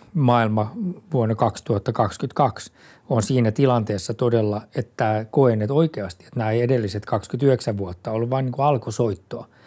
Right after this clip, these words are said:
Nyt pitää nähdä vaivaa sen eteen, että meillä syntyy oikeasti, niin kuin, transformatiivisia liiketoimintoja. Rahoitus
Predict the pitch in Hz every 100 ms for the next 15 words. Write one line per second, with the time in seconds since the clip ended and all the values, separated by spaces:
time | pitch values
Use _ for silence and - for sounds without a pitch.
0 | - - _ - 143 185 - 135 95 95
1 | 95 104 104 113 113 98 92 127 110 95
2 | - 98 87 - - - - 110 110 104
3 | 107 123 107 110 107 131 139 113 - 107
4 | 101 107 - 123 160 - 120 107 98 104
5 | 90 92 - 98 110 104 107 - 95 90
6 | 90 110 104 - - - _ - 131 135
7 | 143 139 -